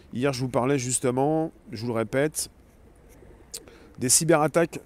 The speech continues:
contre les hôpitaux. Pour info, voilà. C'est le projet,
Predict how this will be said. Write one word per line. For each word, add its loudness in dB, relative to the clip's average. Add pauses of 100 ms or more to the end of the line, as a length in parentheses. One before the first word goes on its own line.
contre -4
les 4
hôpitaux. 0 (2500)
Pour -12
info, -2
voilà. 0 (640)
C'est 0
le -2
projet, 2